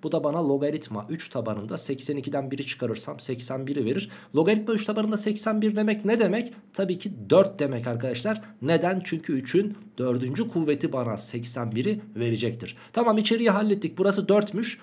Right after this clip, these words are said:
Şimdi benden ne istiyor? F dördü istiyor. Şimdi x gördüğüm yere dört yazacağım. Yani logaritma üç tabanında dört eksi bir. Dörtten biri çıkardım, üç geldi.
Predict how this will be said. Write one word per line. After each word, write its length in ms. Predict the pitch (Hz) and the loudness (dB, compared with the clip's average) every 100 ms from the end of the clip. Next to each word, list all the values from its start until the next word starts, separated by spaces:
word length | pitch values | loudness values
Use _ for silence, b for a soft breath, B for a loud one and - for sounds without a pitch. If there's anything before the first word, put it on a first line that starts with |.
| B | B
Şimdi 360 | - - 254 208 | -4 -2 0 2
benden 420 | 185 165 156 147 | 2 2 0 0
ne 60 | 143 | 0
istiyor? 520 | 135 - 185 240 254 - - - | 0 -2 0 2 0 -8 -18 -4
F 280 | 156 - | -4 -2
dördü 320 | 135 131 120 131 | 0 0 2 0
istiyor. 500 | 120 120 117 208 B B | -2 -2 -2 -2 B B
Şimdi 200 | - 240 | -4 -2
x 180 | 220 - | -2 0
gördüğüm 300 | 202 185 196 | 0 2 4
yere 220 | 220 214 | 4 6
dört 240 | 180 196 | 6 6
yazacağım. 400 | 160 131 135 214 214 B 139 | 4 2 0 -4 -6 B 0
Yani 240 | 196 180 | 2 2
logaritma 880 | 147 156 165 185 196 156 127 175 190 - _ | 2 2 2 0 0 -4 -2 -2 -6 -16 _
üç 240 | 202 226 - | -2 -2 -2
tabanında 800 | 165 135 127 113 110 175 135 104 | -2 0 0 -2 -2 -2 -2 4
dört 260 | 202 208 | 6 6
eksi 280 | 147 - - | 0 -2 -2
bir. 300 | 104 92 - - | -2 -4 -10 -10
Dörtten 360 | 98 - 113 | -8 -4 -4
biri 140 | 113 110 | -4 -4
çıkardım, 480 | - 113 107 180 - | -6 -4 -4 -4 -8
üç 200 | - - | -12 -10
geldi. 420 | - 85 98 175 | -10 -8 -2 -2